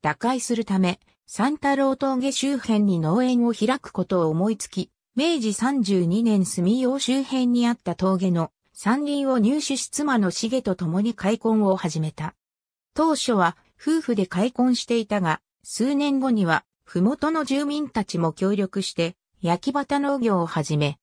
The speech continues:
大正初期には、麓から峠までの道沿いに続く細長い畑が完成した。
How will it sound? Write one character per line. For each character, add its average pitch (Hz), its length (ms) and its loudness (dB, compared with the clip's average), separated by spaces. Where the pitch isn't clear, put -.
大 285 220 -2
正 277 240 0
初 277 180 -2
期 240 160 -2
に 196 140 4
は、 165 200 0
麓 240 440 0
か 226 140 -2
ら 202 200 2
峠 277 360 0
ま 294 160 0
で 262 120 0
の 175 160 2
道 247 460 -2
沿 247 60 0
い - 20 0
に 233 160 2
続 226 240 -4
く 240 100 -4
細 226 320 0
長 285 300 -2
い 220 80 0
畑 202 420 -4
が 202 140 0
完 190 180 2
成 202 260 0
し - 120 -6
た。 - 240 -6